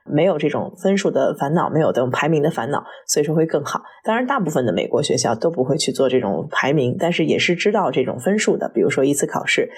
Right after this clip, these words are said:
你考了 A 还是 B 啊，他考了 C 还是 D 啊，S A T、A C T成绩啊，A P成绩啊，他有多少门A P啊，你选了六门，人家选了十二门，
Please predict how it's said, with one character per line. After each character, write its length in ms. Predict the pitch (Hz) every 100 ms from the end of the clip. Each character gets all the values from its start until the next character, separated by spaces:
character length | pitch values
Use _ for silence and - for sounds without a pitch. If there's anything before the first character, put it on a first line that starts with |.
| - -
你 100 | 151
考 160 | 151 120
了 80 |
A 200 | 120 190
还 120 | 196 170
是 100 | 180
B 240 | 214 190
啊， 140 | 165
他 180 | 156 180
考 160 | 180 -
了 200 | 123 143
C 180 | - 185
还 140 | 165
是 60 | 170
D 180 | 202 190
啊 160 | 165 - - -
，S 240 | 151 156 196
A 40 |
T、 140 | 196 -
A 80 |
C 140 | 196 202
T 140 | 202
成 200 | 175 -
绩 200 | - 196
啊 100 | 175 -
，A 120 | 208
P 140 | 208
成 200 | 185 -
绩 160 | 151 190
啊， 140 | 165 185
他 120 | 185
有 120 | 151
多 120 | 110
少 140 | 165 202
门 120 | 170
A 140 | - 202
P 220 | 214 220
啊， 180 | 196 196 - - - -
你 100 | 180
选 180 | 196 143
了 200 | 120 147 147 -
六 140 | 226
门， 120 | 147 127 -
人 160 | 151
家 100 | 185
选 180 | 180 -
了 160 | - 151
十 160 | -
二 140 | 254
门， 100 | 254